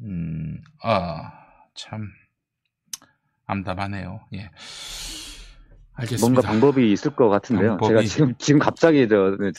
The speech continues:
Speaker 2: 이야-, 이야기를 들어가지고,
Speaker 1: 저도 그렇습니다.
Speaker 2: 어, 좀
Speaker 1: 한번 좀
Speaker 2: 찾아보겠습니다.
Speaker 1: 파악해 주시고요. 서기호 티비에서 또 말씀해 주시면 감사하겠습니다. 네.
Speaker 2: 네.
Speaker 1: 서기호 판사님 오늘 말씀 잘 들었습니다.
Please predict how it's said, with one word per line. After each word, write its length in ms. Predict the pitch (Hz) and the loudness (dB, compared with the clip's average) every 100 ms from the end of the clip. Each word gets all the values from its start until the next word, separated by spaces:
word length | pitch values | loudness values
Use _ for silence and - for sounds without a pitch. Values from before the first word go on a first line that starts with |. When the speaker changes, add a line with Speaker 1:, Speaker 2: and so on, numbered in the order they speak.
| - | 0
Speaker 2:
이야-, 100 | 107 | 2
이야기를 280 | 107 110 98 | 4 4 2
들어가지고, 360 | 101 104 90 90 | 2 2 2 2
Speaker 1:
저도 200 | 101 87 | 2 2
그렇습니다. 300 | 104 87 85 | 0 -2 -2
Speaker 2:
어, 20 | |
좀 60 | 110 | 2
Speaker 1:
한번 200 | 151 170 | 2 4
좀 100 | 165 | 4
Speaker 2:
찾아보겠습니다. 600 | 135 104 92 - - - | 2 0 -2 -4 -6 2
Speaker 1:
파악해 320 | 175 160 165 | 2 2 -2
주시고요. 460 | 127 120 139 185 117 117 | -2 -2 0 0 -2 -8
서기호 420 | - 147 135 131 135 | -6 -4 -2 -4 -6
티비에서 400 | 127 113 - 98 | -10 -8 -8 -10
또 80 | 104 | -6
말씀해 400 | 90 85 - 85 | -6 -6 -10 -12
주시면 320 | - - 87 | -12 -10 -6
감사하겠습니다. 1040 | 95 85 87 80 82 - - - - - - | -4 -4 -6 -8 -8 -12 -14 -12 -12 -12 -4
네. 320 | 107 98 92 - | -2 -2 -6 -12
Speaker 2:
네. 160 | 92 92 - 240 - | -10 -10 -12 -16 -6
Speaker 1:
서기호 260 | 185 180 | 0 0
판사님 340 | 180 165 170 170 | 2 2 4 4
오늘 160 | 160 | 4
말씀 320 | 156 147 151 139 | 4 4 2 2
잘 180 | 127 | 2
들었습니다. 580 | 123 123 - 123 113 113 | 2 0 0 0 0 -2